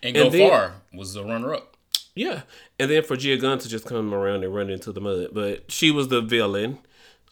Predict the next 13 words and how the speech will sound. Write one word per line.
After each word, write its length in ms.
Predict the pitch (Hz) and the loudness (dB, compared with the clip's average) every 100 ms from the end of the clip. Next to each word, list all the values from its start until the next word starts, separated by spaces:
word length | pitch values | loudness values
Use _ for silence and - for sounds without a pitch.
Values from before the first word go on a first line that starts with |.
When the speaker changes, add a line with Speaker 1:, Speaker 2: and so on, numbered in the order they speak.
| _ | _
Speaker 2:
on 180 | 120 123 | 2 2
purpose 460 | 123 107 110 104 110 | 2 -2 0 -4 -6
because 260 | 104 101 | -6 -4
it's 140 | 101 98 | -4 -6
Gia's 600 | 98 101 98 92 - - _ _ _ _ _ _ _ 147 | -6 -4 -4 -4 -10 -20 _ _ _ _ _ _ _ 2
own 300 | 165 185 147 | 4 4 2
personality. 720 | 123 113 117 107 101 104 107 | 0 0 -2 -2 -2 -4 -2
But 340 | 107 107 110 | -2 -2 0
there 160 | 120 120 | 2 2
was 220 | 113 107 - | 0 -4 -4
another 460 | 113 113 110 107 - - _ _ _ _ _ _ _ _ _ _ - | -2 0 -2 -4 -8 -20 _ _ _ _ _ _ _ _ _ _ -8
piece 360 | - 135 131 117 | -4 -4 -4 -6
where 280 | 113 107 | -4 -4